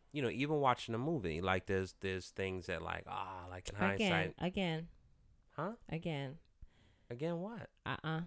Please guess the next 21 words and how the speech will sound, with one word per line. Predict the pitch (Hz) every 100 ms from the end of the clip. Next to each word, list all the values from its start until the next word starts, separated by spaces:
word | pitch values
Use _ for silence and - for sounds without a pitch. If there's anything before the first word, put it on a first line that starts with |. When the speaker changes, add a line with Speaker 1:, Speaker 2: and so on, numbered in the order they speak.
| - - 147
Speaker 2:
I | 165
said, | - 156
"Let's | 143
stick | - 143 -
to |
the | 151
positivity." | - 151 165 - 175 165 151 147
I | 156
Speaker 1:
Yeah. | 180 147
Speaker 2:
mean, | 170 -
we, | 220 294 262
we | 330
can | - 311
be, | 320 240 -
c-, | - 214
because | - 294
here's | - 392
what | 139
Speaker 1:
This | 160
Speaker 2:
I'll |
say. | 190